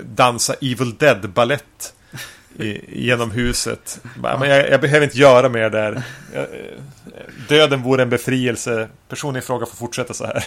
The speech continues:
Speaker 2: Ja, precis. Eh, jag tror att mycket av de, de här sakerna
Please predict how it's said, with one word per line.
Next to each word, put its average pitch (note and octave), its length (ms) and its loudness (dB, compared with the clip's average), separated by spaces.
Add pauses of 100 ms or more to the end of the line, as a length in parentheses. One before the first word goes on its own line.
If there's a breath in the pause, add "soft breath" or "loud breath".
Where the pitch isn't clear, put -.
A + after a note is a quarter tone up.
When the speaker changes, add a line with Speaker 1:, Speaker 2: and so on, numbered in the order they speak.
(100)
Speaker 2:
Ja, C3 280 -6
precis. B2+ 420 -10 (640 loud breath)
Eh, C3 560 2 (100)
jag D3 140 -2
tror D#3+ 240 2
att - 200 -2 (460)
mycket D#3+ 440 -4
av D3 120 0
de, B2+ 300 -4
de B2 160 -4
här C#3+ 180 0
sakerna A#2+ 640 -6